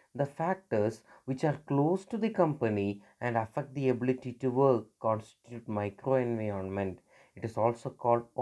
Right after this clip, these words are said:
operating environment. When comp-, when competing firm in the industry have the same mi-, it is competing firm, dear, dears,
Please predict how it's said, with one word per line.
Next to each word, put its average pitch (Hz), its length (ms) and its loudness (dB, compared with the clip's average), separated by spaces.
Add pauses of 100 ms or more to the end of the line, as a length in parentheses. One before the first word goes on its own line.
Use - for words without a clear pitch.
operating 156 720 -2 (200)
environment. 98 800 0 (480)
When 113 160 0 (140)
comp-, 113 440 0 (160)
when 110 120 0 (140)
competing 135 520 0 (120)
firm 127 200 2 (160)
in 117 140 -2
the 120 180 2
industry 123 500 -4
have 117 180 0
the 113 80 -6 (180)
same 175 340 2 (120)
mi-, 110 260 -2 (480)
it 120 120 -10
is 120 60 -14 (160)
competing 117 520 2 (180)
firm, 135 260 8 (140)
dear, 92 200 -8 (420)
dears, 117 300 0